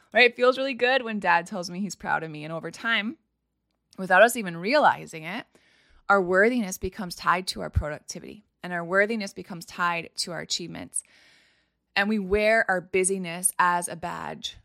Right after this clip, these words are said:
of honor. Like, if you think that you don't have any belief, even, like, a, a tiny little sliver of belief that your worthiness is tied to your productivity, like, have you ever been in conversation with someone and you're just like, "Oh, I'm so busy.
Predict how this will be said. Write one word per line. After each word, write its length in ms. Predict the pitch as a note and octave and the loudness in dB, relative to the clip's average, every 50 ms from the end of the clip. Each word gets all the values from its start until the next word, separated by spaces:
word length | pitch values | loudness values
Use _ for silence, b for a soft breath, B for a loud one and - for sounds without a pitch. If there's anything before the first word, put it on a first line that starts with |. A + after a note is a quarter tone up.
| _ _ _ | _ _ _
of 100 | F3 - | -10 2
honor. 380 | - D#3+ E3+ D#3+ C#3 - - - G3+ A3+ _ _ _ _ _ - | 4 4 4 4 0 -8 -12 -14 -20 -20 _ _ _ _ _ 0
Like, 180 | G#3+ G#3 E3 | 0 0 0
if 100 | G#3+ F#3 | -2 -4
you 280 | F#3+ G3 G3+ A3 C4 E4 | -2 -2 2 6 6 6
think 600 | - - A#3 G#3+ A3+ A#3+ D4 G#4 G4 - D3 G3+ | 6 6 6 6 6 4 2 2 -2 -8 -6 2
that 200 | G#3 G3 G3 G3 | 2 4 4 2
you 140 | G3 G#3 A3 | 0 -4 -4
don't 280 | A#3 A#3 A3+ G#3+ - - | -2 -2 -4 -4 -8 -4
have 220 | B3 G#3 F#3+ F#3+ - - | 0 0 0 0 2 2
any 480 | F#3 F#3+ F#3+ G#3+ A3+ A#3 A#3 C#4 B3+ - _ _ _ _ _ _ _ | 2 2 2 0 -2 -2 -2 -4 -6 -12 _ _ _ _ _ _ _
belief, 440 | G3 G3 F#3 F#3+ F#3+ G#3 A#3 C4+ - | 0 0 0 0 -2 -4 -4 -6 -6
even, 220 | - A3 A3 G#3+ | -6 -8 -6 -4
like, 160 | G#3 G3 - | -4 -2 2
a, 180 | - - - b b b b _ - | 2 2 2 b b b b _ -12
a 80 | F#3+ | -12
tiny 400 | - - - - - A3 A3+ A#3 | -4 0 0 0 0 0 0 0
little 180 | A3+ A3 G#3 G#3+ | 0 0 2 2
sliver 400 | G#3+ - - F#3 F3+ F3+ G3 G3 | 0 0 0 -2 -4 -2 -4 -6
of 140 | G3 F#3 F#3+ | -6 -6 -8
belief 380 | F#3 F3+ F3 F3 F#3+ A3 - | -8 -6 -6 -6 -8 -10 -6
that 180 | - G3 F#3 D3 | -4 -4 -4 -4
your 140 | F3+ F3+ E3+ | -6 -8 -6
worthiness 520 | E3 E3+ F3 F#3 G3+ G3+ G3 G#3+ A#3 - | -6 -6 -4 -4 -6 -6 -6 -8 -10 -10
is 100 | F#3+ F#3+ | -10 -12
tied 480 | - - - D#3+ D#3 E3 F3 G3 G3 b b b b b b b | -16 -6 0 0 2 2 0 -2 -4 b b b b b b b
to 120 | - - | -14 -6
your 140 | G3 F#3 F3+ | -4 -4 -4
productivity, 1000 | F3+ - G3+ F3+ F3+ F3+ E3+ - - - - F3+ E3+ F3+ F#3 G#3+ A3+ C4 E4 F4 b b b b b b b b - | -4 -6 -6 -2 -2 -2 -4 -6 -10 -12 -12 -10 -10 -10 -12 -10 -8 -8 -8 -8 b b b b b b b b -6
like, 140 | F#3 F3+ | -4 -4
have 200 | G#3+ A3 G#3 G#3 | 4 4 4 4
you 140 | G#3+ G#3+ G#3 | 6 4 4
ever 480 | G3 G3+ G3+ A3 A3+ A#3 A#3 A#3+ - - _ _ _ | 4 4 2 0 -2 0 -2 -2 -4 -6 _ _ _
been 120 | G3 G3+ G3+ | -6 -4 -4
in 120 | G#3 G3+ | -4 -6
conversation 580 | G3 A3+ G3 F3+ F#3+ - G3+ F3+ F#3+ - G#3+ G3+ | -4 -4 -4 -4 -4 -6 -4 -2 -2 -2 -4 -4
with 140 | G3 G#3 - | -10 -10 -8
someone 260 | - G3+ G3+ G#3 G3+ | -8 -8 -6 -6 -8
and 100 | F#3+ F3+ | -8 -8
you're 100 | F3+ F3 | -8 -4
just 160 | E3+ - - | -2 -2 -2
like, 180 | G#3 - - _ | -2 -6 -4 _
"Oh, 180 | - B3+ B3+ B3 | 8 8 8 8
I'm 120 | A#3 A3 | 4 2
so 260 | G#3+ - - A3+ A#3 A3+ | 2 0 0 0 -4 -6
busy. 460 | - G#3+ A3 G#3+ - F#3+ F3 - | -4 -4 -4 -4 -6 -10 -12 -12